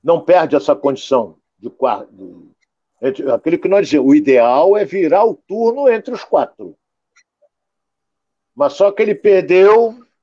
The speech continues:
e o Grêmio ganhou, o Cruzeiro ganhou, o Bahia ganhou, mas a diferença dele para o Sport, que é o quinto colocado, são exatamente, hoje, hoje, oito pontos. Já chegou a dez,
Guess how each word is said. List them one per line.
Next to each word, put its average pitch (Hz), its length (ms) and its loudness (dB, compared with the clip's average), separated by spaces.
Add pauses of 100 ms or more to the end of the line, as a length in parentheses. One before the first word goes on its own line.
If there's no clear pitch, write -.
(160)
e 208 100 0
o 208 80 4
Grêmio 175 280 4
ganhou, 196 500 4 (360)
o 160 80 -14
Cruzeiro 165 440 0
ganhou, 196 580 2 (300)
o 156 80 -2
Bahia 165 380 4
ganhou, 185 600 0 (500)
mas 185 220 -2
a 220 80 4
diferença 214 680 0
dele 147 260 0
para 156 240 2
o 139 60 2
Sport, - 580 -2
que - 120 -4
é 160 40 2
o 135 60 0
quinto 160 320 -8
colocado, 175 640 0 (500)
são 202 320 0
exatamente, 170 760 0 (100)
hoje, 226 800 2 (380)
hoje, 185 540 0
oito 175 260 -2
pontos. - 460 -14 (1300)
Já 120 80 -14
chegou 131 340 -2
a 170 40 0
dez, 127 540 -4